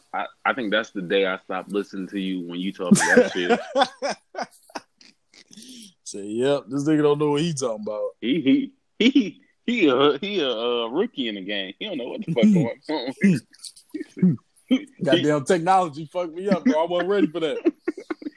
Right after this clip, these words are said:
Speaker 2: You know
Speaker 1: Hey,
Speaker 2: what I'm saying? They be
Speaker 1: I was like,
Speaker 2: coming
Speaker 1: "Hey."
Speaker 2: out this technology. You gotta know what's going on ahead of time,
Speaker 1: I was
Speaker 2: man.
Speaker 1: like, "Hey, he talking good talk, but shit, he came back that shit up." <laughs>
Speaker 2: Boy, execution was terrible.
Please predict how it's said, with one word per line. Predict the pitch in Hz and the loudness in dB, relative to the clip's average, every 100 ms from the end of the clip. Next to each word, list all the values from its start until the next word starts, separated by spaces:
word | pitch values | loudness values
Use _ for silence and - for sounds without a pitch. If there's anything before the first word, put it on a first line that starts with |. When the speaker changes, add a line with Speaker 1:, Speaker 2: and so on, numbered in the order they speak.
| - - | -14 -2
Speaker 2:
You | 151 | 4
know | 156 | 6
Speaker 1:
Hey, | 113 | 6
Speaker 2:
what | |
I'm | 95 | 4
saying? | 160 170 170 | 2 2 2
They | 156 175 | 0 0
be | 170 147 | 0 4
Speaker 1:
I | |
was | 147 151 | 4 4
like, | 131 120 | 2 0
Speaker 2:
coming | 180 180 | -4 0
Speaker 1:
"Hey." | 131 113 | 2 4
Speaker 2:
out | |
this | 180 180 | 2 0
technology. | 180 160 196 202 185 165 | -2 -2 -2 -2 -2 -4
You | 180 | -4
gotta | 202 180 165 | -2 -2 -2
know | 165 | -4
what's | 156 156 | -4 -4
going | 147 156 151 | -6 -8 -8
on | 139 131 | -8 -8
ahead | 127 170 202 | -2 0 2
of | 175 147 | 0 -2
time, | 151 135 117 101 | -4 -4 -6 -8
Speaker 1:
I | - | -6
was | 233 | -4
Speaker 2:
man. | |
Speaker 1:
like, | - | -2
"Hey, | - - | -2 -4
he | 143 185 | -4 -6
talking | 180 156 113 | -8 -8 -6
good | 117 131 | -2 -2
talk, | - 180 160 | 0 0 0
but | 101 113 | -2 -4
shit, | - 123 | 0 -2
he | 92 190 | -2 -2
came | 175 127 | 0 2
back | 101 123 - | 2 0 0
that | 175 202 | -4 -4
shit | - 104 | -2 0
up." | 123 190 107 - | 2 2 -2 -8
<laughs> | - 107 104 | -10 -4 -4
Speaker 2:
Boy, | 98 123 131 113 98 90 - | 2 4 6 4 2 -6 -2
execution | 131 131 123 107 196 185 151 120 | 0 0 -2 2 4 4 2 0
was | 113 - | -2 0
terrible. | 170 254 214 127 98 | 4 6 4 2 -2